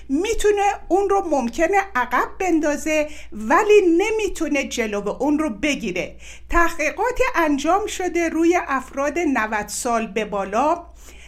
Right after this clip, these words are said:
و برنامه سیکست مینت، اه، سه هفته پیش، اه، ریپورت می‌داد که این تحقیق به چه مرحله‌ای رسیده. نتیجه عمده این تحقیق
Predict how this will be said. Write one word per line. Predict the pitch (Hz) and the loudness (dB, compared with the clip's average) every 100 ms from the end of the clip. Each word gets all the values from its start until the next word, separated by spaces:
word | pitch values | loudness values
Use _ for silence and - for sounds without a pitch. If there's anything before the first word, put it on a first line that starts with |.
| - 220 | -14 0
و | 254 | 2
برنامه | 262 254 262 254 262 320 440 | 4 4 4 0 -2 0 0
سیکست | - - 320 - 285 | 0 0 0 -2 -2
مینت، | 240 233 226 247 294 302 - - - | -2 -4 -4 0 0 -2 -10 -18 -10
اه، | 220 208 | -6 -4
سه | 202 - 269 | -2 2 2
هفته | 233 220 220 - 220 | 2 -2 -4 -6 -6
پیش، | - 370 381 - - - | 0 0 0 -4 -12 -12
اه، | 240 233 208 202 196 180 196 - | -4 -2 0 0 -2 -6 -8 -10
ریپورت | 220 226 320 - 359 427 427 403 | -2 2 2 2 2 2 2 2
می‌داد | 339 302 254 254 262 | 2 0 0 0 0
که | 262 - | -6 -4
این | 226 220 | -6 -4
تحقیق | 220 214 - 359 381 - - | -4 -4 -4 -6 -6 -14 -8
به | 240 254 | -4 -2
چه | - 415 | 4 4
مرحله‌ای | 311 226 202 202 190 202 185 | 4 2 0 -2 -2 -4 -4
رسیده. | 180 180 196 180 - - - - | -6 -6 -6 -6 -8 -14 -16 -4
نتیجه | 277 277 311 330 330 294 254 403 466 466 523 - - | 0 4 4 4 0 -2 -2 0 2 2 0 -2 4
عمده | 302 269 254 226 494 403 240 262 | 6 6 0 2 2 2 -2 -4
این | 247 233 | -6 -4
تحقیق | 247 240 - 392 | -4 -4 -6 -8